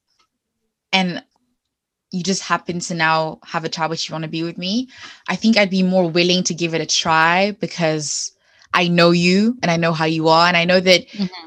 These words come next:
Speaker 1: obviously you would always put your child first, but I know
Speaker 2: Of
Speaker 1: that you
Speaker 2: course.
Speaker 1: also wouldn't be the kind of guy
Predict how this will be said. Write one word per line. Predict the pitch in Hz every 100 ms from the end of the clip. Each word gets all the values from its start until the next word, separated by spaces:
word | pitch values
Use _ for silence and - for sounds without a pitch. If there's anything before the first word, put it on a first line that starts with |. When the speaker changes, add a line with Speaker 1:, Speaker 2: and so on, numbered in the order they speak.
| -
Speaker 1:
obviously | 196 214 233
you | 190
would | 175
always | 175 180
put | 185
your | 165
child | - 160
first, | - 151 160 170 - - _ _ _ -
but | 165
I | 180
know | 185
Speaker 2:
Of |
Speaker 1:
that | 175
you | 170
Speaker 2:
course. | 156 175 185
Speaker 1:
also | 170 160
wouldn't | 151 156 170 170 160 151 - _ 156
be | 165
the | 170
kind | 175 160
of | 156
guy | 156 156 156